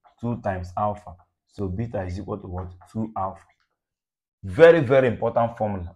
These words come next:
Very important that area expansivity is equal to what?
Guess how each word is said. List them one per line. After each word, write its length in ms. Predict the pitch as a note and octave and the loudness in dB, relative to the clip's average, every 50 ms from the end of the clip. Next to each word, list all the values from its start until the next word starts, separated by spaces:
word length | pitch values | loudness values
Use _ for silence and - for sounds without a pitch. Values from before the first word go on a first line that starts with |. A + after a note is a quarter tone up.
| _ - | _ -18
Very 440 | F2 F2 A#2+ C3 C3+ C3+ C3 - | -10 -4 -2 0 0 -2 -4 -6
important 520 | G#2 F#2+ F2 F#2 G#2+ - - G#2 F#2 F2 F2 - _ _ _ _ _ _ _ _ _ _ _ | -10 -10 -8 -8 -10 -8 -6 -8 -10 -10 -12 -18 _ _ _ _ _ _ _ _ _ _ _
that 280 | F#2 G#2 G2+ G2 - - - - _ _ _ _ _ _ - | 2 2 2 2 0 -8 -18 -20 _ _ _ _ _ _ 4
area 360 | C#3 D3 C#3+ D3 D3 D3 - | 4 8 10 10 10 10 8
expansivity 640 | A2 A2+ G#2+ - A2 G#2+ G#2 - B2 B2 B2 A#2 - | 6 4 4 4 0 0 0 0 2 2 2 2 0
is 140 | G2+ F2+ G#2+ | -4 -4 -4
equal 240 | A2 - A#2+ A#2 - | 0 2 2 2 2
to 60 | G2 | -2
what? 240 | F#2 G2 G#2 - | -2 -2 -2 -2